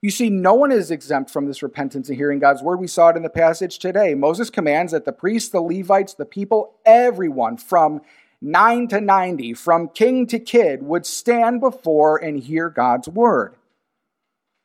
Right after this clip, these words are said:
It didn't matter on your social status. Priests and Levites were pretty much the highest of the social classes. They were the most respected,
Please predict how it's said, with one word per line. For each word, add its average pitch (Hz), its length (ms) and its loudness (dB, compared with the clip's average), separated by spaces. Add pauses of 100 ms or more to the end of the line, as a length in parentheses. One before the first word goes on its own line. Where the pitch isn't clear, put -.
(280)
It 143 80 -10
didn't 214 220 2
matter 208 340 2
on 175 140 -2
your 196 120 -4
social 214 420 0
status. 107 500 -6
Priests 151 400 -6
and 185 100 -2
Levites 175 460 -2
were 160 160 -8
pretty 226 320 -6
much 208 280 -2
the 175 140 -2
highest 185 580 -6
of 175 140 -6
the 185 80 -10
social 185 400 -10
classes. 208 640 -8
They 160 100 -2
were 165 140 0
the 147 40 -8
most 131 240 -6
respected, 180 640 -8